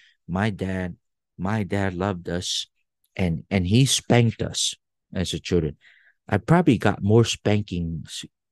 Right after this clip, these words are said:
um, compared to my other siblings. There were, there, there are six of us,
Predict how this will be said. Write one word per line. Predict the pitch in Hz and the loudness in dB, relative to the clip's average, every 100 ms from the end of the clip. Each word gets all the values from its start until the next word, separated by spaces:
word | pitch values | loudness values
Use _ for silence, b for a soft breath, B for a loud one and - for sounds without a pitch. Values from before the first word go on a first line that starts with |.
| _ 101 | _ 0
um, | 87 85 78 - - | 2 2 0 -6 0
compared | 98 85 101 95 - | 2 4 4 2 2
to | 90 | 2
my | 87 87 85 | 2 2 2
other | - 95 92 | 0 0 0
siblings. | - 110 90 85 78 - | 2 0 0 -4 -6 -2
There | 92 | 0
were, | 90 - B B B | -2 -4 B B B
there, | 104 95 - | 2 2 0
there | 92 | -2
are | 87 | -2
six | - - 147 - | -2 -2 0 0
of | 92 76 | -4 -6
us, | - - | -10 -12